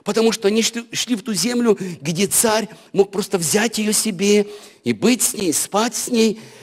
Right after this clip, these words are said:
И Авраам, и Авраам предал её. И если бы мы с вами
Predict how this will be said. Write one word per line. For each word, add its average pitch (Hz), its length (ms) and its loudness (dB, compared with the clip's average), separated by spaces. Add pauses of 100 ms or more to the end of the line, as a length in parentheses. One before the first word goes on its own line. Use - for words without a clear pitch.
(120)
И 160 140 0
Авраам, 247 440 2 (340)
и 220 80 4
Авраам 269 480 2 (200)
предал 185 500 2
её. 107 720 -8 (680)
И 196 400 2
если 240 320 2
бы 247 260 2 (380)
мы 330 200 6
с - 140 2
вами 196 680 0